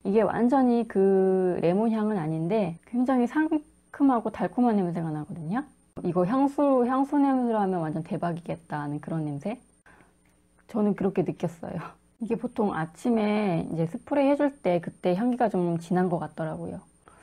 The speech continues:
혹시 못 느끼시는 분도 계실 건데, 그래도 혹시 집에서 이 더피 키우시는 분들 중에 향기를 한 번도 못 맡아보신 분들은 요 더피 이렇게 스프레이 해주고 잎 이렇게 쓰다듬으면서 한번 향기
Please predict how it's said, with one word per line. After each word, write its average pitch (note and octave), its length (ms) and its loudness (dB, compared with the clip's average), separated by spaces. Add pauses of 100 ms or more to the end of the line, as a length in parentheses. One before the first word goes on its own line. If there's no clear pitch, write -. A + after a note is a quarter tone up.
(400)
혹시 C4+ 180 -4
못 F3 160 4
느끼시는 A3+ 720 2
분도 F#3 320 -2
계실 F#3 420 -4
건데, E3+ 500 -2 (120)
그래도 A3+ 240 2
혹시 B3 180 0
집에서 F#3 560 2
이 E3 140 0
더피 F#3 320 -6
키우시는 A#3+ 500 2
분들 F3 300 -2
중에 E3 420 -2 (300)
향기를 B3 1300 2
한 C4 120 4
번도 C4+ 240 4
못 F3+ 260 2 (340)
맡아보신 F#3 680 -4
분들은 E3+ 560 -2 (800)
요 D#3 400 -2 (260)
더피 E3+ 320 -8
이렇게 D#3+ 440 -4
스프레이 G3+ 420 -6
해주고 G#3 540 2
잎 E3+ 280 -4
이렇게 E3 220 -8
쓰다듬으면서 G3+ 760 0
한번 E3+ 460 -4
향기 C4 500 -2